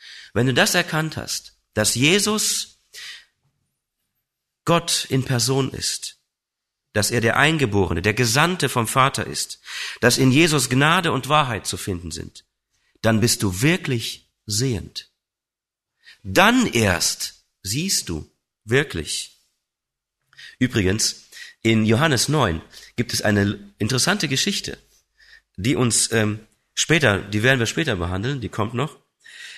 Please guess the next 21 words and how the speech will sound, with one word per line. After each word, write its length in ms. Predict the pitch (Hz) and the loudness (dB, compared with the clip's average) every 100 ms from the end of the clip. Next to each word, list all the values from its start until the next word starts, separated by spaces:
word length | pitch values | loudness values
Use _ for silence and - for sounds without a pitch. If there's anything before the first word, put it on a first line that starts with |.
| - _ | -20 _
Da 120 | 107 | -2
gibt 180 | 127 127 | 0 0
es 100 | 131 | 0
einen 220 | 123 117 | 2 2
Menschen, 320 | 147 185 120 | 2 2 0
der 160 | 113 120 | 2 2
ist 160 | 110 | 2
von 260 | - - 127 | -2 -4 -2
Geburt 360 | 117 104 135 139 | -2 0 0 0
an 160 | 110 | -4
blind. 400 | 98 104 78 - _ _ _ _ _ _ _ _ _ _ _ _ _ _ _ _ _ _ _ _ _ _ _ _ _ _ | -4 -6 -6 -14 _ _ _ _ _ _ _ _ _ _ _ _ _ _ _ _ _ _ _ _ _ _ _ _ _ _
Aber 160 | 95 113 | -4 -4
dieser 240 | 120 131 | 0 -2
Blinde, 560 | 117 190 165 123 180 - _ _ _ _ | 2 0 2 0 -2 -10 _ _ _ _
er 120 | 131 | 0
erkennt 400 | 139 143 180 180 | 2 0 -2 -2
Jesus. 600 | 170 190 117 98 - - _ _ _ _ _ _ _ _ _ _ _ _ _ _ _ _ _ _ _ _ _ _ _ _ | 0 0 0 -4 -6 -12 _ _ _ _ _ _ _ _ _ _ _ _ _ _ _ _ _ _ _ _ _ _ _ _
Er 160 | - 123 | -4 0
weiß, 400 | 143 180 - - | 0 0 0 -2
er 140 | 123 - | -4 -2
erkennt 580 | 127 - 175 233 - | -2 0 -2 0 -6